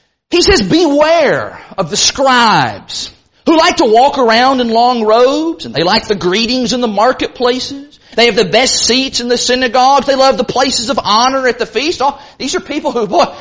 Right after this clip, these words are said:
they just look very, very, they look very transformed, don't you know?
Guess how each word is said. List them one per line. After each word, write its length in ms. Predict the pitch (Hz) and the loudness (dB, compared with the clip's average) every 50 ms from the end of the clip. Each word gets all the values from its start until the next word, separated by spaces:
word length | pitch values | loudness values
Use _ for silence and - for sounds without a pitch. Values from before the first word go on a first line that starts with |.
| - - | -12 -6
they 160 | - 269 466 392 | -4 -4 -4 -2
just 200 | 330 330 - 214 | -2 -2 0 0
look 360 | 226 240 294 302 262 208 - | 2 2 4 4 2 2 -2
very, 600 | 175 170 170 165 247 294 285 269 233 202 185 175 | -6 -6 -2 0 2 2 4 4 4 2 2 0
very, 320 | 180 190 208 220 202 190 202 | 0 0 0 0 0 0 -2
they 360 | 202 - - - 311 480 523 427 | -4 -4 -2 0 2 2 4 4
look 220 | 370 370 359 - | 4 2 2 0
very 460 | 202 175 247 285 330 349 311 302 285 | 0 2 2 4 4 4 2 0 0
transformed, 920 | 247 - - 269 269 277 269 269 247 - - 294 330 339 302 247 202 180 165 | -2 -2 -2 -2 -2 -2 -2 -4 -4 -4 -2 -2 0 0 0 0 0 0 0
don't 260 | 165 156 143 135 - | -2 -2 -2 -4 -8
you 80 | 165 139 | -10 -8
know? 240 | 123 113 101 - | -8 -10 -12 -14